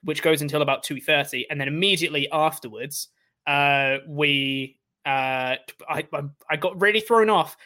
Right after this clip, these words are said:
because Luke put in the chat, "Pete, don't check WhatsApp." And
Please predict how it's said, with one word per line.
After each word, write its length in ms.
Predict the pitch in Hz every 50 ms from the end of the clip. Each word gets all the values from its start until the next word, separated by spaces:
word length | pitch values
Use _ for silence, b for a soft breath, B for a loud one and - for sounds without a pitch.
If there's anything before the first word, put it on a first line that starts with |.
| B B
because 260 | - 143 180 160 143
Luke 300 | 170 175 185 202 - - -
put 140 | 185 185
in 160 | 202 190 180 175
the 60 | 170
chat, 320 | 160 - 196 165 143 127 b b b b -
"Pete, 300 | 214 202 170 165 139 147
don't 200 | 185 180 202 185
check 280 | - - 180 160 -
WhatsApp." 480 | - 165 180 - - - - 143 123 - - _ B B B B -
And 280 | 170 165 170 170 147